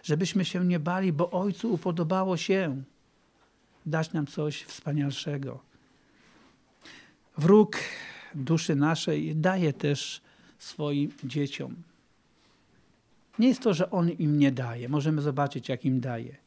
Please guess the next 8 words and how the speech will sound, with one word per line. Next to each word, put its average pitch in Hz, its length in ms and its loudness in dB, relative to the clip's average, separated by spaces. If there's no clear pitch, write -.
Daje 233 260 2
nieraz 190 340 2
w 151 80 -2
obfitości, 143 720 -4
mają. 139 420 -2
Mają 180 160 6
luksusowe 135 480 0
jachty, 139 580 -4